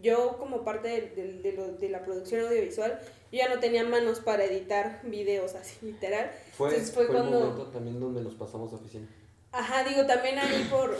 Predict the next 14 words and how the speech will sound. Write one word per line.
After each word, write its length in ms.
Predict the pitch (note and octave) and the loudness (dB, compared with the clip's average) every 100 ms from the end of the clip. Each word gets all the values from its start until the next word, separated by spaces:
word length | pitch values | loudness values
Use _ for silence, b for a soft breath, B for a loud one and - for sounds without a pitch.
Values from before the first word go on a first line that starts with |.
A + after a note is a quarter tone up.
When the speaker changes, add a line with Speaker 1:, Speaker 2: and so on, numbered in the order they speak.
| - | -2
Speaker 1:
por, 320 | G#3+ G3+ G3+ F#3+ | -2 0 -2 -4
Speaker 2:
Nuestra 240 | A#2+ A#2+ | -4 -2
Speaker 1:
por 60 | B2 | -2
Speaker 2:
tercera 240 | - D3+ | 2 4
y 60 | D3+ | 4
última 200 | D#3+ C#3+ | 4 0
oficina. 380 | B2+ B2 C3+ B2 - | 0 0 -2 -4 -10
Speaker 1:
Ajá, 340 | - A3 G#3+ | -8 -8 -6
que 80 | A3+ | -8
es 60 | |
donde 160 | A#3 A#3+ | -6 -8
estamos. 260 | A3 G#3+ - - b b b b b | -10 -12 -14 -20 b b b b b
Este, 960 | A3 G#3+ G#3+ - - G#3+ G#3 G#3 - - | 0 0 -2 -4 2 6 6 6 2 2
fue, 500 | A#3+ A#3 A3+ - | 6 8 6 2